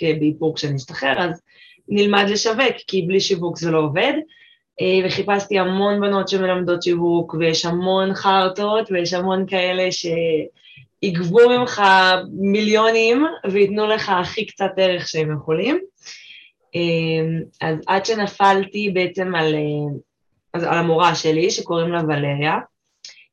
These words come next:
היא בעצם, אה, ברנד ויזואלייזר. ברנד ויזואלייזר זה בדרך כלל מקצוע שיש בחו"ל, בארץ אתה לא תראה הרבה, אז היא מהחלוצות של הברנד ויזואלייזר,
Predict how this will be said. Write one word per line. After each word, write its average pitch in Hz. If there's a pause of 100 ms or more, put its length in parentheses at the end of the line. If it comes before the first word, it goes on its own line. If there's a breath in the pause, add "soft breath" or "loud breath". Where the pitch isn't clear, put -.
היא 190
בעצם, 180
אה, 160
ברנד 175
ויזואלייזר. 262 (240)
ברנד 220
ויזואלייזר 226
זה 208
בדרך 170
כלל 180
מקצוע 180
שיש 160
בחו"ל, 180 (600)
בארץ 202
אתה 180
לא 190
תראה 170
הרבה, 147 (720)
אז 180
היא 196
מהחלוצות 185
של 165
הברנד 165
ויזואלייזר, 233